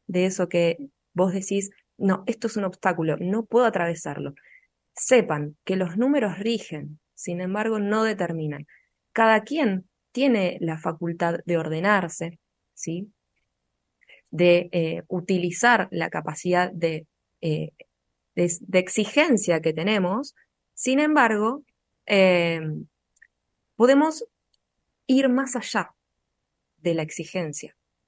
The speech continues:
porque podemos exigirnos, pero también podemos exigirnos, eh, estar más tranquilos, podemos exigirnos relajarnos, podemos exigirnos tranquilizarnos, reírnos, eh,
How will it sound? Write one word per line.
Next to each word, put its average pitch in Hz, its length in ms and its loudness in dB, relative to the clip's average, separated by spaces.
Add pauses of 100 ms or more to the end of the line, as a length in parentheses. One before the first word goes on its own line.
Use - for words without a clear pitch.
(140)
porque 190 240 0
podemos 254 380 0
exigirnos, 220 640 0
pero 185 160 0
también 240 240 4
podemos 294 320 0
exigirnos, 240 800 0 (560)
eh, 170 640 4 (320)
estar 220 300 -6
más 247 160 -4
tranquilos, 170 760 -6 (340)
podemos 226 380 2
exigirnos 208 880 -2 (400)
relajarnos, 156 920 -4 (460)
podemos 202 380 0
exigirnos 190 800 -2 (200)
tranquilizarnos, 170 1200 2 (420)
reírnos, 180 840 0 (240)
eh, 160 600 0